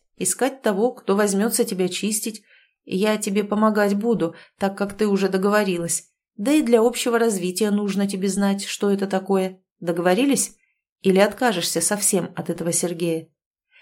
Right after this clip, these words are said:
«Нет, уважаемый дом, раз взялась,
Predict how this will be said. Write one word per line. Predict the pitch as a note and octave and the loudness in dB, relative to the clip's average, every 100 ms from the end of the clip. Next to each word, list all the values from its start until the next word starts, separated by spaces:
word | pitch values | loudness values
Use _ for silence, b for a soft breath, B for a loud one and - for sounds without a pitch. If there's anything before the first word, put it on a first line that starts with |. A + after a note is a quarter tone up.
| b | b
«Нет, | G#3+ A#3 A#3 | 6 6 6
уважаемый | G3+ G3+ G3+ F#3+ F#3 | 4 4 6 4 4
дом, | F#3+ F#3 F#3 _ _ | 2 0 -4 _ _
раз | G#3+ A3 F#3+ | 4 4 4
взялась, | G#3 G#3+ B3 B3+ | 2 4 4 4